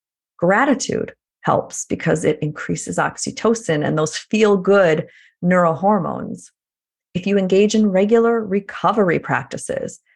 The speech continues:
that allow that downtime of your brain, low cognitive brain tasks like deep breathing, vagal toning, stretching, non-stimulating activities help with this recovery.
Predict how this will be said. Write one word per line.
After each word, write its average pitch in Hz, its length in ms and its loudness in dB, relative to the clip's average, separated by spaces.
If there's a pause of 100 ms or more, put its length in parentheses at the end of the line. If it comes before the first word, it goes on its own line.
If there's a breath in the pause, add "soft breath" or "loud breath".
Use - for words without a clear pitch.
(120)
that 175 100 4
allow 175 360 4
that 175 280 0
downtime 156 720 0
of 151 300 -2
your 151 120 0
brain, 151 560 -2 (520)
low 170 540 4
cognitive 160 800 -2 (360 soft breath)
brain 151 240 2
tasks - 480 -6
like 156 340 2 (760 soft breath)
deep 185 260 -2
breathing, 175 680 0 (840)
vagal 170 440 4
toning, 175 680 -2 (540)
stretching, - 880 -4 (680)
non-stimulating 190 1080 4
activities 151 520 -4
help 165 300 0
with 156 120 -4
this - 180 -8
recovery. 76 680 -4